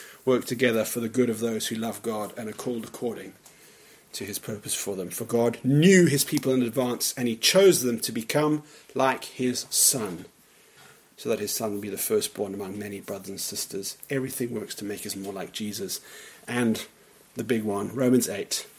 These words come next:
thirty-eight and thirty-nine, "And I am convinced that nothing can ever separate us from God's love. Neither death nor life, neither angels nor demons, neither our fears for today nor our worries about tomorrow,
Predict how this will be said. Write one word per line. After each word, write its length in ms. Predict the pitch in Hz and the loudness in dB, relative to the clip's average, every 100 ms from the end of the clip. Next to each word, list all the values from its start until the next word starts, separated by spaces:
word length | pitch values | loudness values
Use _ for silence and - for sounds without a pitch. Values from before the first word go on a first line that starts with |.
| - | -16
thirty-eight 640 | - 117 110 107 104 - | -2 0 2 0 -4 -6
and 100 | 123 | -10
thirty-nine, 640 | - 117 104 101 101 95 113 - - - - | -4 -2 -2 -2 -4 -4 -8 -16 -20 -20 -10
"And 140 | - 120 | 0 4
I 100 | 135 | 8
am 140 | 143 | 6
convinced 840 | 127 147 127 156 117 - - - - - _ _ _ _ | 6 8 8 8 6 0 -2 -4 -12 -18 _ _ _ _
that 200 | 131 113 | -8 -4
nothing 480 | 120 170 - 160 127 - _ _ - - - - - _ | 2 2 2 -4 -8 -12 _ _ -20 -20 -20 -20 -20 _
can 140 | - | -6
ever 160 | 107 101 | -4 -4
separate 420 | - 107 - 101 | -4 -6 -6 -4
us 100 | 98 | -4
from 220 | - 101 | -4 -4
God's 300 | 95 95 90 | -6 -6 -6
love. 360 | 95 85 - - - _ _ _ - | -6 -8 -10 -12 -16 _ _ _ -8
Neither 160 | 104 | -4
death 280 | 98 120 - | 0 0 0
nor 140 | 113 | 0
life, 520 | 104 113 175 - - - - - | 2 2 0 -6 -10 -14 -12 -4
neither 240 | 110 110 | -2 -2
angels 360 | 107 117 113 113 | -2 -2 -2 -4
nor 120 | 110 | -6
demons, 560 | 101 110 113 160 185 - - - - | -4 -2 -2 -4 -8 -14 -18 -20 -6
neither 180 | 139 127 | 0 2
our 160 | 123 113 | 4 2
fears 360 | - 131 127 | 4 4 4
for 100 | - | 2
today 420 | 113 107 113 120 170 | -2 -2 2 2 4
nor 220 | 151 123 | 2 2
our 80 | 113 | 2
worries 320 | 127 127 120 | 2 2 2
about 260 | 113 117 | 2 0
tomorrow, 480 | - 127 123 117 170 | 2 4 4 6 4